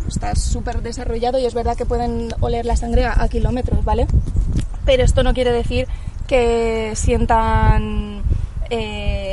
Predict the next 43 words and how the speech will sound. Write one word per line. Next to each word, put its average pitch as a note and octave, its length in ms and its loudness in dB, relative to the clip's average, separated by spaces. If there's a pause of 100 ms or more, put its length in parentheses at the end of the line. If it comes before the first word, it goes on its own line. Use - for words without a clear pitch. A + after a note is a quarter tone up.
(960)
vamos, A#3 260 -2
que, - 120 -10
que - 120 -6
les G#3+ 180 -6
encante A3 420 0
la G#3 120 -4
sangre A3 220 -6
humana, A3 320 -2
ni A3 80 -6
que, G#3+ 160 -2
ni G#3 140 -8
que G3+ 100 -10
vayan G#3+ 220 -4
a G#3+ 60 -2
devorar, G#3+ 380 -4
eh, G#3 220 -4
humanos, A3+ 560 -2
ni, A3+ 100 2 (220)
ni A#3+ 120 0
nada A#3 220 4
parecido, B3 500 -2
¿vale? A3+ 180 -4
O A3+ 40 -6
sea, G#3+ 140 -6
ellos B3 280 0
no C4+ 200 0
comen, G#3+ 280 -2 (220)
comen C4+ 220 0
carne, D4 360 4
pero A#3 140 -2
comen A3+ 200 -4
carne A#3 380 -2
de G#3+ 140 -10
pescado, - 360 -10
no, A3 200 -8
no A3+ 120 -6
es G#3+ 120 0
carne G#3+ 440 -2 (300)
humana G#3+ 380 0
lo, A3 220 0
lo G#3+ 140 -6
que G#3 100 -10 (160)
persiguen. - 540 -10